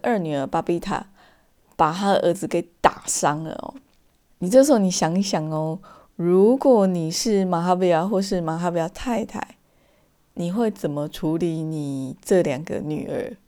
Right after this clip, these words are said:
如果是我的话哦，我一定就是很陈腔滥调啊，就是人家走了以后就狠狠把这两个女儿狠狠的骂一顿这样，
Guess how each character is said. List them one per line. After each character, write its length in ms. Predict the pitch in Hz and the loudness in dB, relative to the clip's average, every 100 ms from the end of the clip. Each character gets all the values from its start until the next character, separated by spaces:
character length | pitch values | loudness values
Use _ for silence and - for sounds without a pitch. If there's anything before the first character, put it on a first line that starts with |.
| _ _ _ _ _ _ _ _ _ _ _ | _ _ _ _ _ _ _ _ _ _ _
如 160 | 202 403 | 4 8
果 160 | - | 8
是 160 | - 320 | 6 4
我 260 | 214 151 | 4 2
的 100 | 147 | -2
话 160 | 190 196 | -4 -4
哦， 420 | 156 139 - - - _ _ _ _ _ _ _ | -2 -4 -8 -12 -18 _ _ _ _ _ _ _
我 200 | 160 165 | 0 2
一 40 | |
定 160 | 269 247 | 2 2
就 100 | 247 | 4
是 100 | 254 | 4
很 200 | 226 170 | 2 -2
陈 240 | - 156 | -2 -2
腔 240 | 175 170 180 | -2 -4 -2
滥 220 | 170 160 | -4 -4
调 200 | 180 151 | -4 -4
啊， 120 | - | -6
就 140 | - 175 | -6 -2
是 420 | 190 180 160 - - | 0 -2 -4 -8 -6
人 140 | 180 | -2
家 140 | 175 | 0
走 200 | 196 180 | 0 -2
了 80 | - | -2
以 60 | 170 | -4
后 180 | 180 170 | -2 -2
就 140 | 175 | -2
狠 200 | 190 165 | -2 -4
狠 160 | 196 196 | -6 -8
把 140 | - | -8
这 180 | - 180 | -6 -4
两 160 | 160 175 | -4 -4
个 100 | 180 | -6
女 180 | 156 156 | -8 -8
儿 200 | 156 160 | -8 -10
狠 200 | - 156 | -8 -6
狠 100 | 165 | -4
的 80 | 147 | -6
骂 260 | 165 165 156 | -4 -4 -4
一 60 | |
顿 280 | 151 156 151 | -4 -6 -4
这 80 | 156 | -6
样， 120 | 147 | -8